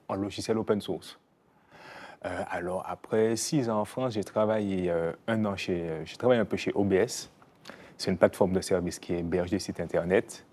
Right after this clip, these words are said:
Euh, je suis resté un petit peu. Et après ça, je suis passé à S F R, la S F R Business Team, euh, qui aussi s'occupe des plateformes de services, de sites internet, donc de e-commerce. Euh, on travaille beaucoup avec, euh,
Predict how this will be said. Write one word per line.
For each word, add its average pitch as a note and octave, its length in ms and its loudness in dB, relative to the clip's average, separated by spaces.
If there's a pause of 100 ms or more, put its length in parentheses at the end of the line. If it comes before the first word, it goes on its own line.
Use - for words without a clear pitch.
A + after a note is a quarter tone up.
(640)
Euh, D#2+ 300 -6
je - 140 -8
suis - 160 0
resté F2+ 200 -2
un E2+ 40 -4
petit E2 160 -6
peu. G#2 360 4
Et G2+ 240 2
après F#2 300 0
ça, - 140 6
je A2+ 80 4
suis - 100 -10
passé G2+ 540 2
à - 160 -4
S B2 260 4
F - 120 -2
R, C#3 120 6
la F#2 180 0
S F#2+ 160 0
F - 100 -2
R G2+ 80 4
Business F#2+ 360 -4
Team, D#3 300 4 (840)
euh, A2 360 0
qui A#2 180 4
aussi A2+ 380 6
s'occupe C#3 500 6
des G#2+ 140 6
plateformes G#2 340 4
de G#2+ 80 4
services, G2+ 540 2
de F#2 100 2
sites - 220 -4
internet, F2+ 640 2
donc F2 160 -2
de E2+ 80 -2
e-commerce. F2 800 -2
Euh, D#2 120 -6 (100)
on E2 80 -8
travaille F2+ 520 0
beaucoup F#2+ 500 -4
avec, E2+ 540 -6
euh, D#2+ 240 -8